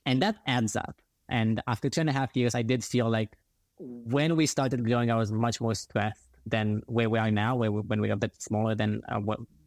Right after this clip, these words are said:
what, than a year ago. And I think that's very difficult.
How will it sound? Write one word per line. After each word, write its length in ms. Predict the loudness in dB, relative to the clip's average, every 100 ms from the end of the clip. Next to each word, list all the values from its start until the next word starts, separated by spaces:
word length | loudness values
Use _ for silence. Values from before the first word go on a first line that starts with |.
| _
what, 180 | -8 -4
than 120 | -2
a 40 | 0
year 220 | 0 0
ago. 320 | 0 -2 -4 -8 _ _ _ _ -2
And 80 | 0
I 20 |
think 180 | 2 2
that's 160 | 0
very 220 | 0 0 2
difficult. 520 | 0 -2 -4 -8